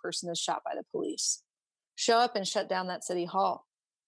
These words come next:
Because that violence towards that Black person is the same violence that removed the Indigenous people from this land. And those people who were on this land knew how to run this land, knew how to be on this land. And so if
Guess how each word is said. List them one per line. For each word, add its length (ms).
Because 280
that 200
violence 480
towards 260
that 180
Black 200
person 280
is 80
the 100
same 320
violence 480
that 180
removed 360
the 100
Indigenous 500
people 220
from 160
this 180
land. 340
And 160
those 160
people 480
who 140
were 200
on 140
this 180
land 200
knew 160
how 160
to 80
run 240
this 180
land, 240
knew 140
how 80
to 160
be 440
on 140
this 240
land. 160
And 160
so 520
if 120